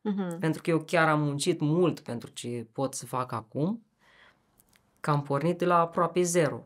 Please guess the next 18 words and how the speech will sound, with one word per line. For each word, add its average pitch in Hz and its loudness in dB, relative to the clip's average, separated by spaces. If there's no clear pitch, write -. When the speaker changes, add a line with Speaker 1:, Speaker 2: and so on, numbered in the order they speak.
Speaker 2:
Cum 127 -10
spuneam, 151 -4
ambitus 135 -2
mic, 214 -2
uh, 143 -4
volum. 139 -2
Mi 151 -2
se 147 -4
spunea, 151 4
<laughs> - -14
„A, 151 2
tu - -12
n-ai 294 0
să 151 -2
cânti, 151 -4
zic 175 -8
că - -8
cel - -6